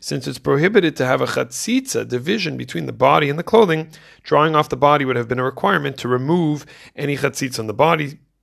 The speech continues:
such as a hair or a piece of dirt. And there are commentaries such as the Mishnah Lamelech and Hilchos Yom Kippurim, Perek Beis Halacha Beis,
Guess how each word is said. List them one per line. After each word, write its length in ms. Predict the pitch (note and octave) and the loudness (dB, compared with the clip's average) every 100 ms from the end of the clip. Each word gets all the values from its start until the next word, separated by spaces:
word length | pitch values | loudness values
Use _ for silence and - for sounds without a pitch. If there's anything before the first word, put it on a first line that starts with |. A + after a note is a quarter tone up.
| _ _ _ _ - | _ _ _ _ -8
such 280 | - D3 A#2 | 0 0 -2
as 80 | G2 | -6
a 80 | |
hair 380 | A2+ E3 D#3+ - - - - | 0 4 4 2 -4 -14 -2
or 100 | A#2 | -2
a 40 | |
piece 240 | - G#2 | -2 -10
of 120 | G2+ A2 | -8 2
dirt. 340 | D#3 D3 - _ - A#2+ | 4 2 -2 _ -20 -14
And 140 | G#2+ | -6
there 120 | A#2 | 0
are 180 | C#3+ D3 | 4 2
commentaries 580 | - F3 D#3 C3+ B2+ B2 | 2 -4 -2 0 0 0
such 240 | C3 B2 | -4 -4
as 200 | B2 G#2+ | -4 -6
the 240 | A#2 A2+ A2+ _ _ _ - _ | -10 -12 -14 _ _ _ -20 _
Mishnah 360 | D#3+ D3 C#3 A#2 | -4 -4 -2 0
Lamelech 340 | C3+ D#3+ C#3+ A#2+ | 6 6 6 0
and 80 | |
Hilchos 300 | B2 B2+ B2 | -6 -6 -8
Yom 100 | A#2+ | -10
Kippurim, 500 | A2+ A2+ - D3+ C3+ - - _ _ _ _ | -12 -12 -6 -4 -4 -12 -20 _ _ _ _
Perek 300 | - D#3+ C#3 | 4 4 4
Beis 140 | C#3 B2 | 0 0
Halacha 340 | A#2+ A2+ A2 | -2 -4 -4
Beis, 300 | D#3+ D#3+ | -2 -2